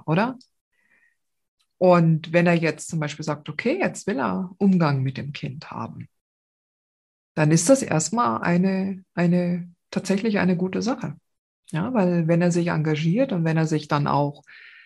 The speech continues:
wenn er sich dann auch Zeit nimmt fürs Kind, ist ja das entsprechend gut. Und wenn er das nicht tut, dann guckst du ganz genau auf euer Kind und dass es ihm gut geht, weil ich erinnere immer wieder daran,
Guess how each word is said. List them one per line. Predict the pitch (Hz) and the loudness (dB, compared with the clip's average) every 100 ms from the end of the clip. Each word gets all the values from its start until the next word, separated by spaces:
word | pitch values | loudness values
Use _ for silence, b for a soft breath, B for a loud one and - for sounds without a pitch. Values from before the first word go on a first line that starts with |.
| B | B
wenn | 180 180 | 4 4
er | |
sich | 170 165 | 4 2
dann | 160 | 0
auch | 139 - | -2 -6
Zeit | - - 175 - | -6 -6 -4 -4
nimmt | 254 - | -4 -2
fürs | 226 226 | -4 -4
Kind, | - 247 311 - | -6 -6 -8 -6
ist | 170 208 | -4 -4
ja | |
das | 220 226 | -6 -6
entsprechend | 226 - - 185 226 | -6 -6 -4 -2 -2
gut. | 156 165 - | -6 -8 -10
Und | - 156 | -2 2
wenn | 165 | 4
er | 156 | 4
das | 156 - | 2 4
nicht | 143 185 - - | 4 4 2 -4
tut, | 220 - - - _ _ b b b b b _ - | -4 -6 -12 -20 _ _ b b b b b _ 0
dann | 175 165 160 | 2 4 2
guckst | - 160 - | -2 -6 -2
du | 180 | 0
ganz | 147 143 - | 2 0 2
genau | 170 139 147 - | 0 0 -2 -6
auf | - 143 - - - | -4 -6 -6 -14 -4
euer | 175 147 | 0 0
Kind | 143 - 151 220 285 | -2 0 0 0 -2
und | 220 208 | -4 -2
dass | 175 | 0
es | 170 - - | 0 -2 2
ihm | 269 147 | 2 2
gut | 131 131 | 0 -6
geht, | - - - | -8 -8 -4
weil | - - - _ _ _ _ _ _ | -4 -6 -10 _ _ _ _ _ _
ich | 180 175 | -2 2
erinnere | 165 180 185 156 | 2 4 2 2
immer | 160 170 | 2 0
wieder | 160 220 220 | 2 4 4
daran, | 233 233 277 | 4 4 0